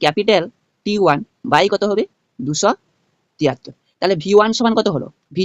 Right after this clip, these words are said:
জিরো into ক্যাপিটাল টি ওয়ান by দুশো তিয়াত্তর। এবারে দেখো, একই রকম ভাবে আমি যদি করি ভি টু, ভি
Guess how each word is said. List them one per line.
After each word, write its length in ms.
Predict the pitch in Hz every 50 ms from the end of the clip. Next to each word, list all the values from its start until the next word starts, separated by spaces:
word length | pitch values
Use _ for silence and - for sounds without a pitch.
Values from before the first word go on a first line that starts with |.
| 170
জিরো 120 | - 220 233 233
into 140 | 220 214 233 190
ক্যাপিটাল 260 | 180 180 185 202 190 -
টি 60 | 196 185
ওয়ান 120 | 190 190 190 180
by 80 | 180 185 170
দুশো 180 | 180 - - 233 - _ _ _ -
তিয়াত্তর। 340 | - 190 147 - - - - _ _ - _ _ _ _ _ _ _ _ _ _ _ _ _ _ _ _ _ - _ _ _ _ _ _ _ _ _ _ _ _ _ -
এবারে 240 | 170 202 220 233 220 170
দেখো, 200 | 147 - - 165 190 269 _ _ _ _ - -
একই 140 | 170 - 226 220
রকম 140 | 214 226 220 240
ভাবে 140 | 214 214 214 -
আমি 80 | 175 175
যদি 100 | 185 190 185
করি 120 | 185 180 165 147 -
ভি 100 | 226 185 -
টু, 80 | - - - _ _ _ _ - 156
ভি 80 | 143 139